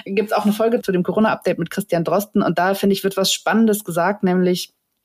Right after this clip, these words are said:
dass dadurch, dass Christian Drosten zwischendurch auch erzählt, dass er auch vor der Herausforderung steht, Familie und Beruf auf einmal in der Corona-Pandemie zu vereinbaren.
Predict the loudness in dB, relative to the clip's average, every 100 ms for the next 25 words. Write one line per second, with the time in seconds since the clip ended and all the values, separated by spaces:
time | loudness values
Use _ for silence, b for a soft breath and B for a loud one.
0 | -4 -2 0 0 0 0 -2 0 -2 0
1 | 0 0 -2 -2 -2 -4 -4 -2 0 0
2 | 0 -2 -2 0 0 -2 -6 -6 -4 -2
3 | 0 0 0 0 0 2 0 0 0 0
4 | 0 0 0 0 0 -2 -2 -4 -6 0
5 | 2 2 2 0 0 0 0 0 0 0
6 | 0 0 -2 -2 -2 0 -2 0 0 0
7 | -2 -4 -6 -6 -4 -4 -4 -6